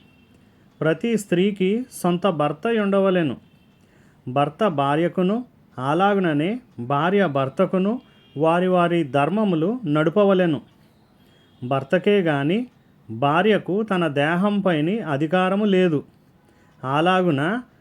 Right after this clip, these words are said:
భార్యకే గాని భర్తకు తన దేహంపైన అధికారము లేదు. ప్రార్థన చేయుటకు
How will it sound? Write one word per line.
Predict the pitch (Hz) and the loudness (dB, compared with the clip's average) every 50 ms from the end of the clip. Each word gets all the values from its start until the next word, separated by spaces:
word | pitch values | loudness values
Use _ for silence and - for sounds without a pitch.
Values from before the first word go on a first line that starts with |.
| _ _ - | _ _ -8
భార్యకే | 120 135 143 147 160 180 196 202 202 214 208 202 185 | -4 -2 0 0 2 2 2 0 2 2 2 2 2
గాని | 156 151 143 147 151 180 214 247 247 - _ _ _ - | 0 0 0 0 0 0 0 -2 -4 -10 _ _ _ -12
భర్తకు | 123 123 151 151 151 - - 208 - - 165 196 220 | -4 -2 -2 -2 0 0 -2 -2 0 0 -2 -2 -2
తన | 220 202 185 175 170 151 | -2 -2 -2 -2 -2 0
దేహంపైన | 147 147 156 170 175 196 208 208 196 190 180 165 156 165 202 214 | 0 0 0 0 0 0 0 0 0 0 0 0 0 -2 -2 -2
అధికారము | 185 165 170 165 - 190 180 180 190 196 202 | 0 -2 -2 0 0 0 0 2 0 0 2
లేదు. | 202 185 180 180 175 151 143 139 - _ _ _ _ _ _ _ _ _ _ _ _ _ _ _ _ _ | 2 4 4 4 4 2 0 -4 -4 _ _ _ _ _ _ _ _ _ _ _ _ _ _ _ _ _
ప్రార్థన | 143 151 156 170 185 185 214 214 214 202 196 | -2 0 0 -2 -2 0 0 0 0 0 -2
చేయుటకు | - 185 170 180 202 214 208 202 160 - 175 185 | 0 0 2 2 2 2 2 0 0 2 0 -2